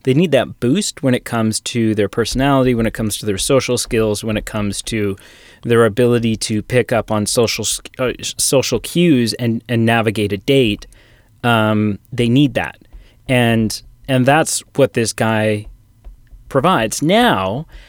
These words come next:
having said that there's nothing ethically wrong with that, I, I still think it's problematic. Um, because it is a ruse. It is,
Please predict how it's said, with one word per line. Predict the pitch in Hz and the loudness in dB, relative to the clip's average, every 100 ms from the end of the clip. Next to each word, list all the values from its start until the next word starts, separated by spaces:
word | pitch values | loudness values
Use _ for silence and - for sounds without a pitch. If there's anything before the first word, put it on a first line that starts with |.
| _ | _
having | - 208 226 214 180 | -6 -2 0 0 0
said | - - 254 185 | -2 0 0 2
that | 151 - | -2 0
there's | 151 131 | 0 2
nothing | 143 131 135 127 - | 0 0 0 -2 -2
ethically | 139 - 139 - 120 | -4 -2 -6 -2 -2
wrong | 104 120 180 214 | 0 0 0 0
with | 117 - | -2 -4
that, | 110 92 120 - _ _ _ _ _ _ _ _ - - | -4 -4 -6 -10 _ _ _ _ _ _ _ _ -20 -2
I, | 139 135 - | -2 -2 -2
I | 147 | -2
still | - - 208 | 0 4 4
think | 196 165 | 4 2
it's | 135 | 0
problematic. | - - 160 123 110 165 202 107 95 - - - - - - - - - | -2 0 2 4 4 2 2 0 -4 -8 -20 -20 -20 -20 -20 -20 -8 0
Um, | 139 123 123 120 117 120 - _ _ _ _ _ _ _ - | 2 4 2 2 0 -2 -8 _ _ _ _ _ _ _ -6
because | 131 131 143 135 - - | -2 0 2 2 0 0
it | 139 | 2
is | 143 156 | 4 4
a | 131 | 4
ruse. | 117 180 135 71 - - - _ | 4 4 4 0 -8 -10 -12 _
It | 147 143 | 0 4
is, | 143 139 135 123 120 - - | 6 6 6 2 -2 -6 -8